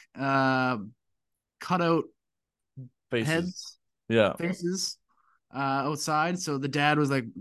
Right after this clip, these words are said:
Speaker 1: made sure to go get one. And you could tell they were just, like, over the moon. It was probably one of the best moments in their lives.
Speaker 2: How tall
Speaker 1: Yes.
Speaker 2: were they?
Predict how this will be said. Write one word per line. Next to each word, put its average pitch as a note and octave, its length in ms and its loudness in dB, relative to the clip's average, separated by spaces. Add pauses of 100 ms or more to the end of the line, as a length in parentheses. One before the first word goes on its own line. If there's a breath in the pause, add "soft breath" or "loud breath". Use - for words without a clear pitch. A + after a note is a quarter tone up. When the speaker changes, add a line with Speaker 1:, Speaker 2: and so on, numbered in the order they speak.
(240)
Speaker 1:
made C3+ 260 2
sure D3+ 140 4
to C#3 80 4
go C#3 160 2
get C#3+ 200 2
one. C#3 300 0
And A#2+ 180 -2
you B2 120 -6
could C3 100 -6
tell A#2 180 -2
they A#2+ 120 0
were A#2 80 0
just, A#2 180 -4
like, G#2 240 -6 (100)
over C#3+ 240 4
the A#2+ 100 2
moon. F#2+ 240 -4
It G2+ 40 -14
was A2+ 100 -12
probably E3 240 4
one C3+ 140 6
of B2+ 60 4
the B2+ 60 2
best B2+ 120 0
moments B2 300 0
in A#2 60 -4
their G#2+ 120 -4 (540)
lives. - 480 -4 (160)
Speaker 2:
How E3+ 120 6
tall D#3+ 220 6
Speaker 1:
Yes. E3 80 8
Speaker 2:
were D3 80 8
they? G2+ 240 6